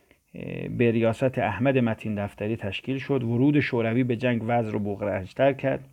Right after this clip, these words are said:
به تدریج کشورهای دیگه مثل ژاپن وارد جنگ شدند. در تیر ماه سال هزار سیصد و بیست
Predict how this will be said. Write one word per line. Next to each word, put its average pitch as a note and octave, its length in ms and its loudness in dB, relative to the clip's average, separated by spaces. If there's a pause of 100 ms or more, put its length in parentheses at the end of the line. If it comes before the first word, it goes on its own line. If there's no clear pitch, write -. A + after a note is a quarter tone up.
(460)
به B2 80 -2
تدریج C3 420 4
کشورهای B2 540 0
دیگه A#2+ 180 0
مثل B2+ 260 -2
ژاپن C3 420 -2
وارد G#2+ 260 0
جنگ C3 220 2
شدند. C3 320 -4
در A#2+ 160 2
تیر C#3 380 0
ماه D#3+ 200 2
سال C#3+ 240 6
هزار A#2 320 2
سیصد A2+ 260 -6
و A2+ 60 0
بیست E3+ 380 -4